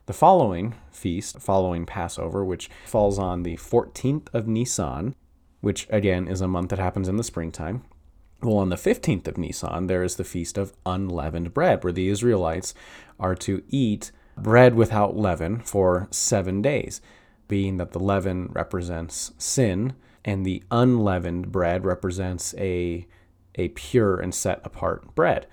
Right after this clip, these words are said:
Following that immediately is the Feast of First Fruits. And that was an offering feast where the children of Israel were to offer the first fruits, literally, of their harvest to the Lord. Following that feast,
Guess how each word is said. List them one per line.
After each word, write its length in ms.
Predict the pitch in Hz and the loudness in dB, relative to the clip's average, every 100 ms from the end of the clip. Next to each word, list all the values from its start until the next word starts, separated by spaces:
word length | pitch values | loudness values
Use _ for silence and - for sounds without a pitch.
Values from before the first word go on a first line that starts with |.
| - - - _ - | -20 -20 -20 _ 0
Following 460 | - 127 120 107 | 6 8 8 6
that 220 | 98 107 - | 4 0 0
immediately 800 | 110 110 175 120 - - 98 131 - | 0 4 4 4 2 0 -2 -2 -8
is 300 | - 107 98 | -2 0 0
the 240 | 104 101 98 | 0 0 0
Feast 400 | - 98 98 - | -2 -2 -2 -4
of 160 | 95 | -6
First 540 | - - 85 85 - - | -6 -6 -4 -4 -10 -6
Fruits. 560 | - 175 - - - - _ _ | -2 0 -2 -8 -10 -14 _ _
And 180 | - 110 | -4 -2
that 140 | 117 | -2
was 120 | 135 123 | -2 -2
an 160 | 110 107 | -2 2
offering 640 | 110 117 - 92 85 - - | 2 2 0 -2 -2 -4 -6
feast 420 | - 123 - - | -4 -4 -4 -4
where 260 | 101 95 92 | -2 -2 -2
the 100 | - | -4
children 340 | - 110 117 | -4 -2 -2
of 60 | 104 | -2
Israel 340 | 95 101 101 | -2 -2 -2
were 100 | 92 | -4
to 200 | 85 95 - | -6 -6 -2
offer 440 | 104 104 104 90 | -2 -2 -4 -4
the 180 | 90 90 | -4 -6
first 680 | - - - 98 92 - | -8 -8 -4 -4 -6 -12
fruits, 760 | - - - 147 92 - - - _ - - | -18 -10 -2 0 0 -4 -14 -14 _ -20 -4
literally, 600 | 104 120 101 85 90 104 - - | 2 4 2 -2 -4 -6 -8 -4
of 260 | 98 90 | -2 -2
their 140 | 92 87 | -4 -4
harvest 540 | - 147 101 - - | 0 0 0 -6 -12
to 80 | 101 | -12
the 100 | 92 | -8
Lord. 340 | 98 120 - - _ | -6 -6 -8 -16 _
Following 460 | - 139 127 113 | 0 2 2 0
that 220 | 110 101 - | 0 -2 -2
feast, 380 | 113 170 - | -4 -4 -10